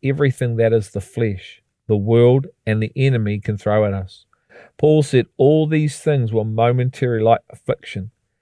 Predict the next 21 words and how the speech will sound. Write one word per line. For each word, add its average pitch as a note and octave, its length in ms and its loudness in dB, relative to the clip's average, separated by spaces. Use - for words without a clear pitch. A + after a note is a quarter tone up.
and A2+ 120 -2
they A#2 100 4
were A#2 120 6
producing A#2 540 -2
for D#3 380 2
us G#2+ 280 2
an A#2 140 -4
eternal A2+ 500 -2
weight A2 360 0
of G2+ 160 -4
glory, A2 480 -2
far B2+ 280 2
beyond A#2+ 480 0
all A#2 160 2
comparison. A2+ 880 -4
We C3 100 2
can C3+ 200 2
only D#3 280 4
live D3+ 240 4
like B2+ 220 2
this A2+ 320 -2